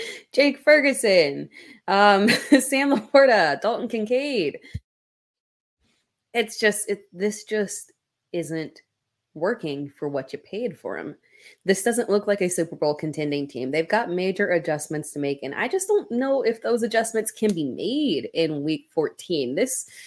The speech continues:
this Chiefs offense is just, probably it is what it is right now, unfortunately. No one else, again, is kind of running away with the conference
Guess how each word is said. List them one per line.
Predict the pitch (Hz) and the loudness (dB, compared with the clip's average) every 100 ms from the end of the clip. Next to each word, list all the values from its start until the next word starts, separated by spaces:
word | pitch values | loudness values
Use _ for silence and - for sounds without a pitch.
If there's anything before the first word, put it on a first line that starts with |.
| - - _ | -20 -20 _
this | 196 240 | 0 0
Chiefs | - 285 277 - | 2 0 0 0
offense | 277 269 233 202 - | -2 2 4 4 0
is | 160 | -2
just, | 147 196 - - - _ _ _ _ _ | 2 2 2 -8 -12 _ _ _ _ _
probably | - 233 247 262 262 214 | -8 -2 2 4 4 4
it | 175 | 6
is | 196 165 | 4 2
what | 139 | 0
it | 127 | 0
is | 185 220 | -2 0
right | 233 - | -2 -2
now, | 117 110 | -4 -4
unfortunately. | 143 143 131 139 - 127 110 - _ _ - - - _ _ _ _ _ _ _ _ _ _ - | -6 -6 -6 -6 -8 -8 -10 -14 _ _ -20 -20 -20 _ _ _ _ _ _ _ _ _ _ 2
No | 226 | 6
one | 320 285 | 8 8
else, | 175 - | 4 0
again, | 147 127 139 - | -2 -2 -4 0
is | 165 160 160 156 | 4 6 6 2
kind | - 180 | -2 -4
of | 160 | -2
running | 156 147 | -2 0
away | 147 143 | 0 0
with | 139 | -2
the | - | -8
conference | 139 - - - | -10 -8 -12 -14